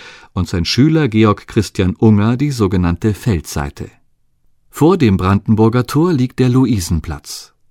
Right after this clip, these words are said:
Dieser Platz entstand ebenfalls beim Bau der zweiten Stadtmauer um siebzehnhundertdreiunddreißig.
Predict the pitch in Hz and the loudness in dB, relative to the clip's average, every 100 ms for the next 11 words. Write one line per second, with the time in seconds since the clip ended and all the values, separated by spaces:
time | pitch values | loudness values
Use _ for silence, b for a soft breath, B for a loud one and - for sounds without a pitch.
0 | b b b 104 98 107 135 160 - 104 | b b b -2 2 2 0 0 0 0
1 | - 104 123 127 101 - 78 - 92 90 | 0 0 0 0 -2 -2 -6 -4 -2 0
2 | 90 101 107 110 - 101 107 107 - 92 | 2 2 0 -2 -2 -2 0 -2 -2 -6
3 | - 87 85 98 123 131 110 104 - 101 | -4 -2 -2 0 0 0 -2 -2 -2 0
4 | 101 101 90 92 101 85 76 - - - | 0 -2 -2 -2 -2 -4 -8 -10 -14 -16